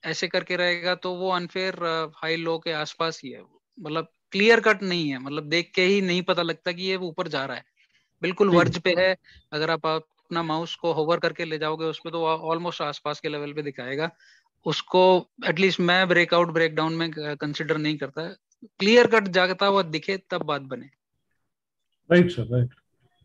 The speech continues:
Speaker 1: अच्छा, अभी पाँच मिनट वाले पे जो आप एंट्री की बात कर रहे थे, तो वो sir का एक, अ,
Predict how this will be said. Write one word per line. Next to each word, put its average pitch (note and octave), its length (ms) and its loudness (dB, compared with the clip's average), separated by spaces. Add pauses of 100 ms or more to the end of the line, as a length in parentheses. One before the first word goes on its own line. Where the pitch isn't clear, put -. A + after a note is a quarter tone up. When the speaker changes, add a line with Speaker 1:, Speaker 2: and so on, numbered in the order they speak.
(400)
Speaker 1:
अच्छा, D3+ 280 -2 (240)
अभी F#3+ 260 -4
पाँच F#3+ 400 2
मिनट G3 300 -2
वाले F#3+ 340 0
पे F#3+ 240 -4
जो F3+ 180 -6
आप F3+ 240 -2
एंट्री E3+ 320 -6
की F3 100 -8
बात E3+ 280 -4
कर D#3+ 140 -4
रहे D#3+ 120 0
थे, F3+ 160 -6
तो F#3 140 -6
वो F#3 260 -4 (280)
sir F3 300 -4
का F#3 260 0
एक, F3 320 -6
अ, D#3 1000 -6